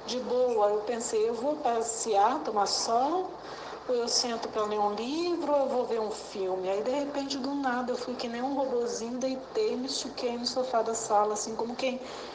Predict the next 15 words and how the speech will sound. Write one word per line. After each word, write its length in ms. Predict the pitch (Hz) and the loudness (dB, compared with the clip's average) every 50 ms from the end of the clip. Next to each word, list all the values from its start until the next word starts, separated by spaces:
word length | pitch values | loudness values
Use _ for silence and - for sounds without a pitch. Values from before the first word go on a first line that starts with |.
| - - - - - - - - - - - - | -10 -12 -12 -12 -12 -14 -14 -14 -14 -14 -6 -2
é, 640 | 220 214 208 202 202 202 202 202 196 196 190 190 185 190 - - - - - - - - - - - - - - - - - | 0 2 2 4 4 4 6 6 4 4 4 2 0 -2 -4 -8 -10 -12 -14 -16 -16 -16 -16 -14 -14 -14 -14 -14 -14 -12 -8
sei 180 | - - 339 | -2 2 4
lá, 300 | 415 381 247 196 160 - - - - - - - - - - - - - - - | 6 6 6 4 2 0 -4 -8 -10 -14 -14 -16 -18 -18 -18 -16 -14 -14 -10 -4
estirei 640 | 240 233 - - - 359 349 302 285 247 220 214 | 0 2 4 4 4 4 4 4 4 4 4 4
mesmo. 380 | 196 185 180 165 165 170 170 185 | 2 2 0 0 0 0 0 -2
Eu 80 | 202 208 | -2 -2
não 360 | 226 240 240 233 233 226 226 | -2 -2 -4 -4 -4 -4 -4
deitei 460 | 214 247 240 233 - - 277 294 302 | -2 -2 -2 -2 -2 -2 -2 0 0
e 40 | 294 | 0
me 100 | 269 247 | -2 -2
acomodei 720 | 220 - - 214 220 202 196 185 170 170 190 196 190 190 | -2 -2 0 0 0 0 0 0 0 0 0 0 0 0
pra 160 | - - 185 | 0 -2 -2
descansar, 680 | - - - - - 190 185 180 - - - 180 175 175 | -2 -2 -2 -2 -2 -2 -2 -2 -2 0 0 2 2 2
eu 200 | 175 180 180 185 | 2 2 0 0
fiquei 540 | 180 - - - - 220 220 240 - - - | -2 -4 -6 -2 0 0 2 2 0 -2 -4